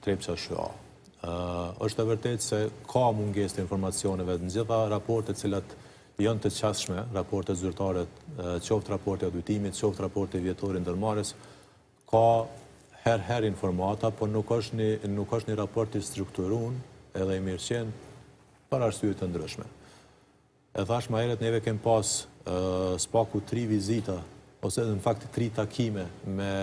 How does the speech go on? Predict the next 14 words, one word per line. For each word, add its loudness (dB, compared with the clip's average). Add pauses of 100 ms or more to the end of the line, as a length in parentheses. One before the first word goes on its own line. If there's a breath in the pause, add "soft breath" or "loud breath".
(180)
menaxhmentin -2
e -4
njësisë -2
në -4
veri 0
deri 0
me, -2 (200)
deri 0
me 0
dje. -2 (1200 soft breath)
Jem 4
duke 2
punu 0
shumë -2